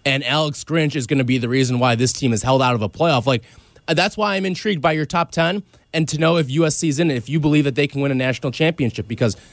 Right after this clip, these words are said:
this defense cannot win a national championship.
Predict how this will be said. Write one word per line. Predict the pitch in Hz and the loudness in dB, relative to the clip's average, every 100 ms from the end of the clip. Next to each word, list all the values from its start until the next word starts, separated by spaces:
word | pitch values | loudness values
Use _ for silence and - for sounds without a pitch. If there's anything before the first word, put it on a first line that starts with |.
| - | -12
this | 113 220 - | 0 2 2
defense | - 214 - 151 | -2 -4 -2 -4
cannot | - 170 170 151 | -2 -2 0 0
win | 143 | -2
a | 123 | -4
national | 120 107 117 | -6 -6 -10
championship. | 104 117 107 95 90 95 | -10 -10 -10 -12 -12 -14